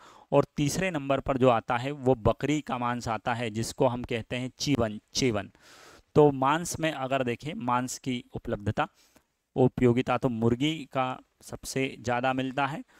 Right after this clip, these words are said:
फिर भैंस का, और उससे कम होता है बकरी।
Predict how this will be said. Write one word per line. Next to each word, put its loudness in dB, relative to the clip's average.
फिर 2
भैंस -2
का, -4
और 8
उससे -2
कम -4
होता 0
है -8
बकरी। -6